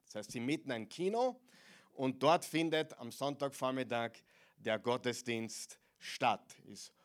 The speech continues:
hochinteressant. Ich habe einmal dort predigen dürfen. Ich war auch letzte Woche dort, habe ein Seminar gehalten über Beziehungsweise. Und, äh, ich habe ihn heute eingeladen,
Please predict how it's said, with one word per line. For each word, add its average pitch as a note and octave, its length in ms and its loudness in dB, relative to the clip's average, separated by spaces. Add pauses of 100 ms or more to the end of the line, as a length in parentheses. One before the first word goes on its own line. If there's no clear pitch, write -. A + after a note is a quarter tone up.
(240)
hochinteressant. D3+ 720 2
Ich C3+ 80 0
habe C3 160 2
einmal C3+ 260 2
dort A#2+ 220 -2
predigen D#3+ 400 -2
dürfen. D3 440 0 (400)
Ich A2 220 -8
war A#2+ 160 4
auch A2+ 80 0
letzte C#3 320 0
Woche C#3 400 2 (320)
dort, C3 460 4
habe A#2+ 100 0
ein A#2+ 100 0
Seminar B2 500 -2
gehalten C3 480 0
über A#2+ 140 2
Beziehungsweise. C#3 1040 0 (580)
Und, A#2 380 -2
äh, A2+ 300 2
ich A#2+ 180 -10
habe A#2 140 2
ihn A#2+ 120 0
heute A#2+ 260 0
eingeladen, A2+ 680 -2